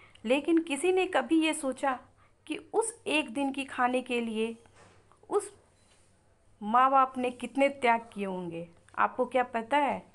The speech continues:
नहीं पता, क्योंकि आप लोग के घर में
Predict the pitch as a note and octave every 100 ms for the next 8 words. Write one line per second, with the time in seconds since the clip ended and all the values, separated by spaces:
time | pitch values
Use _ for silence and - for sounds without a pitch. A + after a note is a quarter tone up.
0 | _ _ _ _ _ _ _ - G3+ A3
1 | A3 F#3+ - F3 - _ _ - C4 C4
2 | C#4 - - A3 A3 A#3+ B3 B3 - _
3 | _ _ _ _ _ _ _ _ _ _
4 | _ _ _ - - C4 B3 B3 A#3 C4